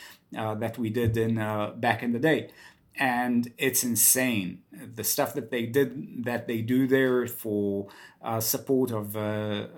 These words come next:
shaders. And, and it's just, it's really hard code to write at scale because it's not just coding. You essentially generate code dynamically and adapt it so it will mix with the Java code.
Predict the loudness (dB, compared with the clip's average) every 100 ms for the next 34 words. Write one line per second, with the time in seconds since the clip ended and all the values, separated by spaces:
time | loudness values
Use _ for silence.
0 | -4 -4 -2 2 2 4 2 2 -2 -4
1 | -8 -8 -10 -18 -8 -8 -2 -2 0 -4
2 | -6 -2 -2 -4 -4 2 4 4 2 2
3 | 2 2 0 0 0 0 -4 -6 0 2
4 | 2 0 -4 -2 -4 -2 -2 -2 -4 -10
5 | _ -10 -8 -4 -4 -4 -8 -10 -10 -2
6 | 2 2 2 -2 0 2 2 2 -2 -12
7 | -20 -20 _ 2 4 6 4 2 0 2
8 | 4 6 6 4 2 -2 -2 2 2 2
9 | 0 2 4 4 2 0 -2 -4 -2 4
10 | 4 2 -6 -4 -4 -4 -4 -2 0 0
11 | 0 -4 -4 -4 -4 -4 0 6 6 6
12 | -2 -4 -4 -6